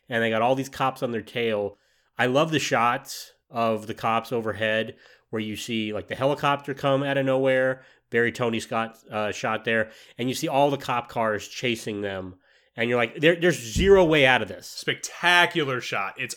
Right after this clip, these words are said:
Speaker 2: unbelievable with the one car leading. You get the early version of the Flying V. It's just fucking incredible. And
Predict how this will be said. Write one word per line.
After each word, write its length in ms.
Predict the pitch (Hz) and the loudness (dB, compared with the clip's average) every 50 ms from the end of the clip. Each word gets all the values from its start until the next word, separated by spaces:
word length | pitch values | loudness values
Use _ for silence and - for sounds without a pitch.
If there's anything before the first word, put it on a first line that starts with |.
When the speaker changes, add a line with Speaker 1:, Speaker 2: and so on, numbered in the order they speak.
| _ _ - | _ _ -2
Speaker 2:
unbelievable 640 | 160 156 156 156 147 139 139 135 135 127 117 117 110 | 0 0 0 0 -2 -2 -2 -2 -2 -2 -2 -4 -6
with 140 | 113 110 - | -6 -6 -6
the 80 | 110 | -6
one 300 | 113 113 123 143 156 156 | -4 -2 -2 -2 -2 -2
car 240 | - - 147 143 139 | 0 0 0 0 0
leading. 560 | 127 127 127 123 120 123 120 117 117 113 107 _ _ _ _ _ _ _ _ _ | 0 -2 -2 -2 -2 -2 -2 -4 -6 -10 -12 _ _ _ _ _ _ _ _ _
You 120 | - 131 123 | -6 -2 -2
get 140 | 135 135 123 | 0 0 0
the 100 | 131 127 | 0 0
early 300 | 165 170 175 175 170 160 | 2 2 4 4 4 4
version 340 | 139 156 156 156 147 147 | 6 4 4 4 2 0
of 80 | 147 131 | -2 -4
the 80 | 131 - | -4 -4
Flying 420 | - 151 143 139 135 131 135 131 | -4 -2 -2 0 0 -2 -2 -4
V. 480 | 113 113 117 117 117 113 113 110 - _ _ _ _ _ _ _ _ - | -4 -4 -2 -2 -2 -2 -4 -6 -8 _ _ _ _ _ _ _ _ -2
It's 240 | 156 139 131 - | 0 0 0 -2
just 400 | - - 180 170 151 143 135 - - | -2 2 4 4 4 4 0 -4 -10
fucking 500 | - - - - 147 139 131 135 135 123 | -14 -10 -4 0 0 0 0 -2 -4 -4
incredible. 560 | 120 117 110 104 123 117 117 117 110 117 120 - | -4 -6 -4 -2 0 0 0 0 -2 -4 -2 0
And 260 | 143 131 123 131 131 | 2 0 0 0 -6